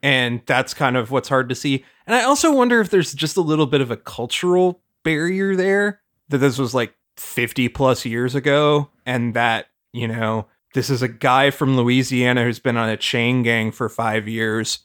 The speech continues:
in the sixties. I wonder if there's a little bit of just distance where, like, I don't understand this character without more context.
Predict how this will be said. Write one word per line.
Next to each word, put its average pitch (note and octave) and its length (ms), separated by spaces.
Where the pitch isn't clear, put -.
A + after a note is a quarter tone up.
in A#2 180
the A#2 80
sixties. G2 840
I C3 140
wonder C#3+ 540
if A#2+ 200
there's B2 200
a B2+ 60
little C3 260
bit A#2+ 160
of A2+ 80
just - 260
distance B2+ 420
where, A#2 140
like, A#2 240
I A#2 80
don't C3+ 500
understand A#2 680
this - 160
character A2+ 440
without G#2 300
more F#2+ 140
context. - 840